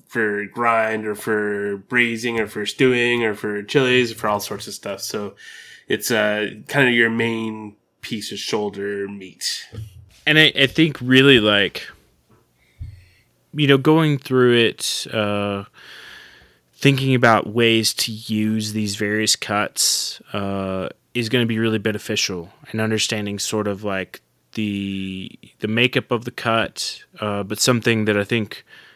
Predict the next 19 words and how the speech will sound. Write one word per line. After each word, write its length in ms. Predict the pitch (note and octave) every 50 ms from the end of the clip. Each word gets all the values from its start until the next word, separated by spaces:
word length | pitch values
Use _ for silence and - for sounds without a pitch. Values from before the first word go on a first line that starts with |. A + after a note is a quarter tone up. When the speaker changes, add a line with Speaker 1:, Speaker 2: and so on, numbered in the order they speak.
| _ _ _ _ _ _ _ _ _
Speaker 2:
is 180 | - A2 G2+ G2+
very 300 | G2+ A2+ A2+ A#2+ B2+ A#2
common, 440 | - - - A2 A2 A2 A2 G#2+ G#2
people 240 | - - G#2+ - G2+
see 180 | - - A2
a 80 | G2+ G2
lot 300 | G2+ G#2 G#2 G#2 G2 -
with 100 | - G2+
the 40 | G2
shoulder, 380 | - - - F#2+ F#2+ F#2 F#2+
and 80 | F#2 F#2+
we've 160 | F#2+ F#2 G#2
mentioned 320 | A2 G#2+ - - G#2 G2
it 20 | F#2+
already 320 | F#2+ F#2+ F#2+ F#2+ F#2+ G2
on 120 | F#2+ F#2 F#2+
here, 220 | F#2+ G#2 G2+ G2
is, 140 | F#2 E2+ F2+
like, 240 | F#2 F2+ E2+ -